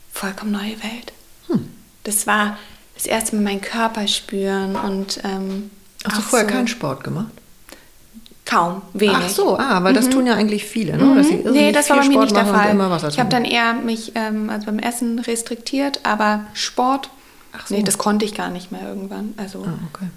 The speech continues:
Speaker 1: ich hab mich kaum noch bewegt, um ehrlich zu sein. Ich hing dann damals dann nur noch hinterm Schreibtisch.
Speaker 2: Mhm.
Speaker 1: Meine Wohnung in der Schweiz war auch direkt gegenüber vom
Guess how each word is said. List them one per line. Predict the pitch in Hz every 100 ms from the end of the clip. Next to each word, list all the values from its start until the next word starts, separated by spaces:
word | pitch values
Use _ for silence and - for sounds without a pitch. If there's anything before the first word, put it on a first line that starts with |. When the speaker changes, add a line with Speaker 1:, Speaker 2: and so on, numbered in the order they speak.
| - - -
Speaker 1:
ich |
hab | -
mich | 208 -
kaum | 202 202
noch | 196 196 -
bewegt, | 170 175 180 185 -
um | 190
ehrlich | 190 190
zu | -
sein. | 208 - 202 214 -
Ich | -
hing | 208
dann | 196 190 190 185
damals | 190 190 190
dann | 196
nur | 196
noch | 196 190 -
hinterm | 196 196
Schreibtisch. | - 190 185 190 196 - - -
Speaker 2:
Mhm. | 180 196 208 196
Speaker 1:
Meine | 202 185 190 185 -
Wohnung | 196 208 208 226 220
in | 208
der | 196
Schweiz | - 202 196 196 -
war | 185 190
auch | 190 - - - -
direkt | 202 202 - -
gegenüber | 190 196 202 196
vom | 196 185